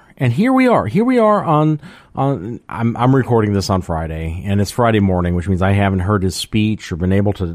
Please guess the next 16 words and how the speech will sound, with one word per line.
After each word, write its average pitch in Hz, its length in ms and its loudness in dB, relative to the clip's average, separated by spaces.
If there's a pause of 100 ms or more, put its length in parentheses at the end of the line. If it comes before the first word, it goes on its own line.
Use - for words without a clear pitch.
(100)
to 95 500 -8 (420)
pull 131 320 2
through 117 380 0
anything 104 380 -2
that's 92 200 -6
going 98 300 0
on 80 420 -4 (720)
that's 98 260 -2
gonna 107 160 0
happen 101 340 0
this 95 180 -4
afternoon 98 540 -2
into 95 360 -4
the 87 100 -6
weekend. 87 520 -8
But 98 180 -6